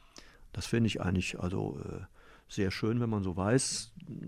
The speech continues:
so die Leute, mit denen du als erstes verbunden warst, die behüten dich jetzt auch ein Stück weit, denn so eine Mitra hat man auf dem Kopf und es ist eine Mütze. Oder letzten Sonntag bei der Verabschiedung hat der Kardinal Wölki in Köln mir einen Stab geschenkt.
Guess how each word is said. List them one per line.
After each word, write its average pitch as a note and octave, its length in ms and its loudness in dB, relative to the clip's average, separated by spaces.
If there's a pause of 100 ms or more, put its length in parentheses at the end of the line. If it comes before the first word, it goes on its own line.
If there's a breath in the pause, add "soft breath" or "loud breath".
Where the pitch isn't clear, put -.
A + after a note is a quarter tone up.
(160)
so A#2 240 -4
die A2 160 0
Leute, A2+ 260 4
mit G#2 140 0
denen A2+ 160 4
du G#2 100 0
als - 140 -6
erstes - 320 -2
verbunden A#2+ 400 0
warst, A#2+ 300 -4
die B2+ 80 -2
behüten D3 340 4
dich G2+ 160 0
jetzt - 160 -4
auch - 180 -6
ein G#2+ 140 -6
Stück - 380 -2
weit, B2 500 -2
denn A2 160 -4
so G2+ 100 -2
eine F#2+ 100 0
Mitra G#2+ 320 -2
hat G#2 120 -10
man G#2+ 100 -6
auf G2 100 -14
dem G2 140 -10
Kopf - 380 -2
und A2+ 360 -8
es - 260 -14
ist - 200 -12
eine F#2+ 100 -8
Mütze. C#3+ 420 2 (720 loud breath)
Oder A#2 560 2
letzten A2 400 0
Sonntag G#2+ 260 4
bei G#2 80 2
der G2+ 100 0
Verabschiedung - 480 0
hat G2+ 140 2
der G#2+ 180 2
Kardinal G2 440 2
Wölki A2+ 280 0
in G#2 120 2
Köln G#2 260 4
mir F#2+ 140 2
einen F#3+ 160 -2
Stab C3 420 2
geschenkt. A#2+ 580 2